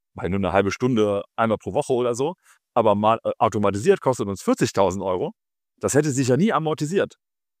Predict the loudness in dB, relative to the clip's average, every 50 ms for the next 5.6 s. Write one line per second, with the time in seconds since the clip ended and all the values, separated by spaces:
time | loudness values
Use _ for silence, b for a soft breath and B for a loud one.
0 | _ _ _ 0 2 2 2 2 4 2 0 0 0 -2 -4 -6 -4 -2 -2 -2
1 | 0 -2 -4 -4 -6 -8 -6 -6 -4 -4 -4 -4 -4 -6 -8 -6 -4 -2 0 0
2 | -2 -2 -8 -10 -12 -12 -16 -18 _ _ _ _ _ _ _ -4 -2 0 0 -2
3 | -4 -8 -12 _ _ _ 0 2 2 2 0 -2 -4 -6 -2 0 0 0 0 -4
4 | -6 -8 -10 -12 -12 -6 -6 -6 -6 -6 -10 -12 -4 -2 -2 -2 0 -2 -2 0
5 | 0 0 0 0 -2 -4 -4 -4 0 0 0 0